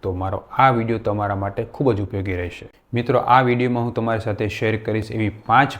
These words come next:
ભૂલો કે જે વે-, વજન ઘટાડતી વખતે તમે કરશો તો તમારું પાચન બગડશે,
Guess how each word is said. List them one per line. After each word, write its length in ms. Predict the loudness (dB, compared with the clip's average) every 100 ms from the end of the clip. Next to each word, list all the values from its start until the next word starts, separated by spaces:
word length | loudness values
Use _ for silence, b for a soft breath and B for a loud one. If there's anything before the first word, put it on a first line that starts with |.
| -6
ભૂલો 380 | -2 -2 -4 -8 _
કે 120 | -6
જે 300 | -6 2 2
વે-, 160 | 2 0
વજન 400 | -2 0 0 0
ઘટાડતી 360 | 0 -2 -2
વખતે 140 | -6 -4
તમે 220 | -6 -6 0
કરશો 640 | 0 0 0 0 0 -2 -12 _ -14 -6
તો 100 | -4
તમારું 500 | -2 0 0 -2 -6
પાચન 420 | -6 -4 -2 0
બગડશે, 500 | 0 0 -2 -6